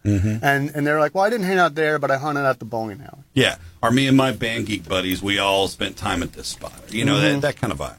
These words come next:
Speaker 2: Mm-hmm.
Speaker 1: Yeah. And I, I like what you said there about they, they see a character, they find a character in the movie that's relatable, they attach themselves to. And I think, again, like you said, not too much inside baseball. I think that's some of the appeal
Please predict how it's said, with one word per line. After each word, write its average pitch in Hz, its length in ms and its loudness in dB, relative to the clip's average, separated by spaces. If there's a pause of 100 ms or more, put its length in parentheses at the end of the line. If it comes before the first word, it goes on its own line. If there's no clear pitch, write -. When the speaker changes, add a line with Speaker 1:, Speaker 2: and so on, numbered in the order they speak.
Speaker 2:
Mm-hmm. 135 80 -2
Speaker 1:
Yeah. 120 220 2 (840)
And 143 120 4
I, 139 180 4
I 127 80 4
like 165 220 4
what 147 120 0
you 127 80 -6
said 139 240 0
there 127 140 4
about 113 320 0 (440)
they, 120 440 2
they 107 260 -2
see 120 280 0
a - 60 0
character, 113 420 -2
they 87 100 -2
find 101 340 -2
a 90 60 -4
character 90 680 -4 (180)
in 98 120 0
the 95 60 2
movie 92 320 2
that's 87 200 -6
relatable, 82 540 -4
they 87 120 -4
attach 90 440 -4
themselves 82 460 -6
to. 85 280 -4
And 85 80 -4
I 90 60 -2
think, 101 300 -2 (260)
again, 101 260 0
like 95 140 0
you 101 100 2
said, 90 220 -2
not 92 160 -2
too 101 100 -6
much 92 200 -4
inside 87 380 -4
baseball. 92 340 -2
I 87 60 0
think 101 180 -4
that's 95 200 -2
some 101 160 0
of 90 60 0
the 90 80 0
appeal 104 560 0